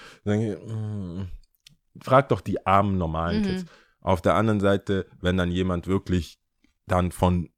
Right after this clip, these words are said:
Speaker 1: dieser Plattform nutzt, um dann richtig radikal die rechte Kurve zu ziehen, bin ich auch so, ja, okay, jetzt hab ich richt-, fünf Minuten meines Lebens verschwendet, dir mit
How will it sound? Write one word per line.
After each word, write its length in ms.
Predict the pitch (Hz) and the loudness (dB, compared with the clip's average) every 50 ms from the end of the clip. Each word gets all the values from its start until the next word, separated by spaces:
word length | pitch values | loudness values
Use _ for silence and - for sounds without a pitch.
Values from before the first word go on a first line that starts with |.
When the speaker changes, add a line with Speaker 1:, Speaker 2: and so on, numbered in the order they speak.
| _ - | _ -18
Speaker 1:
dieser 360 | - 82 - 117 110 110 104 | -10 -2 0 2 4 4 2
Plattform 440 | - - 107 104 - - 110 98 95 | 4 6 4 4 4 2 0 0 2
nutzt, 320 | 95 104 107 - - - - | 4 2 2 2 -2 -6 -2
um 180 | 98 95 90 | 0 0 2
dann 220 | 85 92 95 98 92 | 2 2 2 2 2
richtig 560 | 85 107 117 117 110 98 - - 98 - 90 | 0 2 2 2 2 0 -4 -8 -10 -6 -4
radikal 640 | 90 92 87 92 - - - 95 98 98 98 101 98 - - - - - - _ _ - | -4 -4 -4 -4 -8 -2 -2 0 2 2 2 0 0 -4 -12 -20 -20 -20 -20 _ _ -8
die 180 | 85 85 92 | -2 0 0
rechte 340 | 90 98 101 104 - - 101 | 2 4 2 2 2 0 -2
Kurve 340 | - - 123 120 117 117 101 | 2 4 2 4 4 2 0
zu 180 | - - 95 | 0 -4 -8
ziehen, 360 | - - - 101 98 101 104 - _ - _ _ - | -8 -4 0 2 2 2 2 0 _ -14 _ _ -2
bin 100 | - 98 | 0 2
ich 140 | 95 87 92 | 2 2 4
auch 160 | 80 101 101 | 4 4 4
so, 320 | - - 98 95 - - _ _ _ _ _ _ - | 4 2 0 0 0 -2 _ _ _ _ _ _ -6
ja, 160 | - 87 87 87 | -2 2 2 2
okay, 220 | 85 - - 101 | 2 2 2 2
jetzt 160 | 90 85 - | 2 2 2
hab 120 | 92 82 82 | 0 0 0
ich 160 | 82 - - | -2 -2 0
richt-, 200 | 107 107 - _ _ _ _ | 0 0 0 _ _ _ _
fünf 280 | - - 117 110 101 - | -2 2 2 2 2 2
Minuten 280 | 104 98 101 101 - 95 | 0 0 0 0 0 0
meines 240 | 87 87 87 - | 0 0 -2 -2
Lebens 240 | - 98 101 95 - | 0 0 0 0 -2
verschwendet, 480 | - 85 - - 87 82 85 82 - - | -4 -6 -4 -2 -2 -2 -2 -2 -2 -2
dir 180 | 87 87 82 - _ _ _ - | -2 -2 -2 -2 _ _ _ -8
mit 200 | - 85 82 | -6 -6 -6